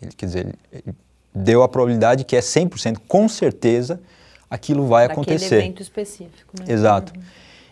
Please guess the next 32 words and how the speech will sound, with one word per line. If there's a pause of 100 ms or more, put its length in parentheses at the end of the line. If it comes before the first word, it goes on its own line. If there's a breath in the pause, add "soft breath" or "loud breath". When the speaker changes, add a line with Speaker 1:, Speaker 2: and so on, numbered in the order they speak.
Speaker 1:
E
quando
você
coloca
lá
três
a
um, (840 soft breath)
se
você
não
coloca
nenhuma
probabilidade
do
lado,
você
tá
dizendo,
"Olha, (520)
isso
aqui
vai
acontecer." (560)
Então,
isso
é
uma
predição. (720 soft breath)
É
parecido
com